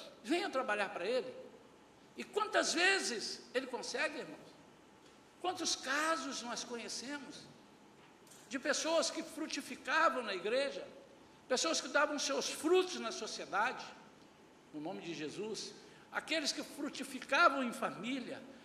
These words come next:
aqueles que tinham prazer de mostrar que eram frutíferos e que eram tementes a Deus, e de repente parece que alguém espetou, ele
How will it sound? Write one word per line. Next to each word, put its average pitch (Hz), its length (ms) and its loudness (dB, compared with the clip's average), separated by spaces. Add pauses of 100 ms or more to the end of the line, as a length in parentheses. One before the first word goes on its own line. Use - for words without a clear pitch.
aqueles 277 440 2
que - 560 -4
tinham 285 220 -2
prazer 277 720 4 (260)
de 226 100 -4
mostrar 262 880 2 (160)
que 233 480 -2
eram 233 260 2
frutíferos 220 920 0 (180)
e - 60 -12
que - 120 2
eram 247 180 2
tementes 233 480 0
a 208 60 2
Deus, 269 360 0 (180)
e 339 80 -2
de 330 140 2
repente 311 520 0
parece 311 420 2
que 302 260 -2 (520)
alguém 277 340 0
espetou, 320 720 4
ele 277 120 0